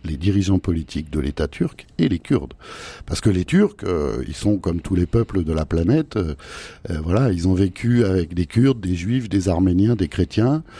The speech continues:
euh, dans une certaine mosaïque des peuples sous l'Empire où les clivages étaient beaucoup moins forts, et où compris où les Kurdes, pendant des siècles, ont bénéficié de souveraineté de principauté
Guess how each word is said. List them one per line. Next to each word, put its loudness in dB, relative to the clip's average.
euh, 2
dans 2
une 0
certaine 0
mosaïque 2
des 2
peuples 0
sous 0
l'Empire 2
où -2
les -4
clivages -2
étaient -4
beaucoup -2
moins -2
forts, -4
et -2
où 0
compris 0
où -4
les -6
Kurdes, -2
pendant -4
des -8
siècles, -2
ont -6
bénéficié -4
de 2
souveraineté 0
de -10
principauté -2